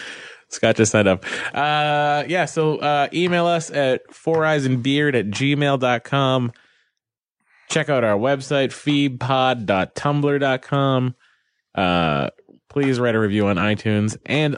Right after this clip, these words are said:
also, if you want your Four Eyes and Beard t-shirt, be the first on your block to get a Four Eyes and Beard t-shirt, go ahead and pick one up at blue collar distro dot com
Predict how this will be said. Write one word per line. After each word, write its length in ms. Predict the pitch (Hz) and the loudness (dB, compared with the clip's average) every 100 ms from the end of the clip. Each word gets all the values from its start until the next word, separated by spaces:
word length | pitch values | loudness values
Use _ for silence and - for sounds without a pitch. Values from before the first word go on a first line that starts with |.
| _ | _
also, 440 | 156 185 190 175 156 | -2 -2 -2 -2 -2
if 260 | 139 160 | -2 -2
you 180 | 175 175 | -2 0
want 380 | 160 160 185 175 | 0 0 0 -2
your 160 | 151 165 | -2 -2
Four 460 | - - 175 185 | -4 -4 0 2
Eyes 240 | 175 175 160 | 2 0 0
and 180 | 151 139 | -2 0
Beard 480 | 156 160 156 147 | 0 2 0 -2
t-shirt, 600 | - 156 147 - 151 143 | -4 -2 -2 0 0 0
be 100 | 127 | 0
the 100 | 120 | 0
first 520 | 104 - 147 147 - - | 0 -2 0 0 -2 -8
on 300 | 117 131 123 | -2 0 2
your 120 | 110 | 2
block 460 | 92 123 127 127 | 2 2 2 0
to 140 | - 101 | -4 -2
get 180 | 117 107 | 0 0
a 60 | |
Four 400 | 101 - 127 127 | 0 -2 0 2
Eyes 240 | 127 120 107 | 2 0 0
and 120 | 101 | -2
Beard 300 | 117 113 104 | 0 0 0
t-shirt, 480 | 127 120 - 117 87 - _ _ _ - | -2 -2 0 -2 -2 -16 _ _ _ -4
go 80 | 123 | 0
ahead 160 | 135 120 | 2 0
and 100 | 110 | 0
pick 180 | 147 | -2
one 140 | 143 131 | 0 2
up 220 | 131 - - _ _ _ _ - | 2 0 -10 _ _ _ _ -2
at 340 | 113 104 - | 0 0 -4
blue 380 | 92 117 160 175 | -6 0 0 0
collar 420 | - 160 160 151 | 0 2 2 2
distro 920 | 131 170 165 - 156 147 147 143 139 - | 0 -2 -2 -2 0 2 2 0 -2 -4
dot 280 | 139 170 - | 0 0 -2
com 520 | 135 123 117 110 107 | 0 2 2 2 0